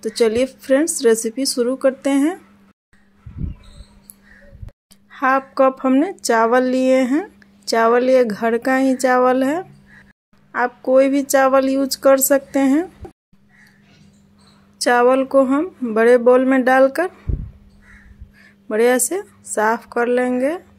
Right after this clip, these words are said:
पानी डालकर धो लेंगे। चावल को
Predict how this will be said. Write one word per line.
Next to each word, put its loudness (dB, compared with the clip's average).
पानी -6
डालकर -2
धो 0
लेंगे। 0
चावल -2
को -6